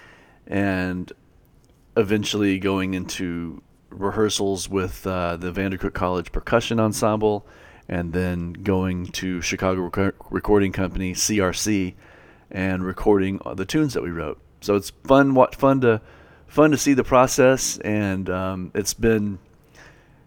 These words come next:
it was a lot of work. It was a lot of work. It took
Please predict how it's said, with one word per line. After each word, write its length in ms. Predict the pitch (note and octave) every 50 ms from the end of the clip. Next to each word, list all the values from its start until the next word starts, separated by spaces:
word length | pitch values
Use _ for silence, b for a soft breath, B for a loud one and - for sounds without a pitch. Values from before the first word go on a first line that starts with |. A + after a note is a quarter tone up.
| b b b b _ _ _ _ _ _ _ _ _ -
it 100 | - A#2+
was 140 | C3+ A#2+
a 60 | G2+ F2+
lot 260 | E2+ F#2 G2 G2 F#2+
of 60 | F2+
work. 320 | F#2 F#2+ F#2 E2+ - -
It 220 | - - - - -
was 100 | G2+ F#2+
a 80 | F#2+
lot 240 | F2 F#2 F#2+ F#2+ F#2
of 80 | F#2+ F2+
work. 260 | F#2 F#2+ F#2 F#2 F2+
It 120 | F#2+ -
took 180 | - - G2 -